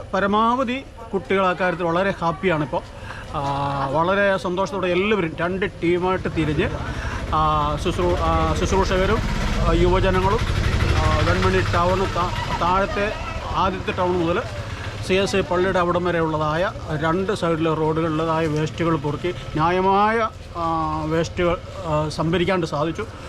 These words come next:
നൂറ് ശതമാനം ഞങ്ങളത് അത്രയും ക്ലിയർ ആക്കി എന്ന് പറയാൻ പറ്റില്ല, എങ്കിലും ഒരു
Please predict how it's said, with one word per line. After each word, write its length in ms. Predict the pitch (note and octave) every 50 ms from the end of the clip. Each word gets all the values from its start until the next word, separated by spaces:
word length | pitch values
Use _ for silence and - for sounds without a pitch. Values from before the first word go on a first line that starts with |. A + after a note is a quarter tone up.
| - - - -
നൂറ് 280 | F#3 A3 B3 C4 C#4 B3
ശതമാനം 1040 | - B3 A#3 A3+ A#3 A3 A3+ A#3 A#3 A#3 A#3+ A#3+ B3 B3 B3 A#3+ B3 B3 A#3+ A3+
ഞങ്ങളത് 540 | G#3+ G#3 G#3+ A3 G#3+ G3+ G#3+ G#3+ G#3 A3+ G#3
അത്രയും 440 | F#3+ F#3 - - G#3+ G#3+ A3+ A3 F3+
ക്ലിയർ 220 | F#3+ F#3+ G#3 G#3
ആക്കി 300 | G3 F#3+ G3+ G3 - -
എന്ന് 200 | A#3+ B3 A#3 G#3+
പറയാൻ 160 | G3+ G3+ G3+ F#3+
പറ്റില്ല, 200 | F#3 F3+ F3+ F3
എങ്കിലും 240 | F#3+ G#3 A3+ A3
ഒരു 300 | G#3 G#3 G#3 G3 G3 F#3+